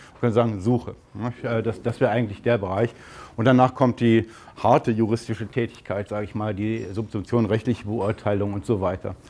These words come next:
Also mein Fokus bezüglich Legal Tech geht eigentlich in den Bereich der Sachverhaltsaufklärung und der juristischen Recherche, also die Kerntätigkeit von Juristinnen und Juristinnen dort im, im Prinzip. Gut, ähm, was haben wir hier an Daten?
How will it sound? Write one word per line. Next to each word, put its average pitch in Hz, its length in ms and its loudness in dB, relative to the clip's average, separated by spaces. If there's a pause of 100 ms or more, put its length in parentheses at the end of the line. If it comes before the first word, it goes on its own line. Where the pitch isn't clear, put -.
(280)
Also 117 140 2
mein 135 140 6
Fokus 208 420 2
bezüglich - 540 -4
Legal 131 220 0
Tech - 380 -2
geht 135 200 2
eigentlich 131 300 0
in 120 80 0
den 110 100 -2
Bereich 113 260 0
der 110 140 0
Sachverhaltsaufklärung 113 1300 -2 (420)
und 113 160 2
der 113 80 6
juristischen 107 640 2
Recherche, 104 580 0
also 95 140 -2
die 101 60 -2
Kerntätigkeit 104 760 0
von 110 160 -2
Juristinnen 107 540 -2
und 98 140 -10
Juristinnen 98 540 -8
dort 95 200 -8
im, 90 120 -12
im 101 140 -10
Prinzip. - 440 -12 (1600)
Gut, 170 280 6 (320)
ähm, 151 520 6 (1120)
was 135 420 2
haben 160 120 4
wir 143 80 4
hier 135 120 6
an 117 140 4
Daten? 156 500 2